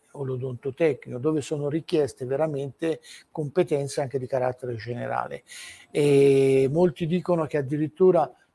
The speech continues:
trasporto logistico è troppo difficile per,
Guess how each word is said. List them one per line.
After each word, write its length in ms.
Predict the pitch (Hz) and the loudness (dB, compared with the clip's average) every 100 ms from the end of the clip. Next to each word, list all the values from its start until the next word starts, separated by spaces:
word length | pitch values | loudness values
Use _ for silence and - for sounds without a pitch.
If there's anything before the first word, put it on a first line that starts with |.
| _ _ _ | _ _ _
trasporto 460 | - 139 - 131 160 | -12 -4 0 0 0
logistico 460 | 151 143 180 - | -2 -2 -4 -6
è 60 | 151 | -2
troppo 380 | - 214 214 180 | 8 8 10 4
difficile 840 | 165 - 180 170 - 175 180 170 - _ _ _ _ _ | 2 0 -2 -2 -2 2 2 2 -4 _ _ _ _ _
per, 840 | 160 156 156 151 160 - 160 151 | -4 0 0 0 -4 -8 -12 -14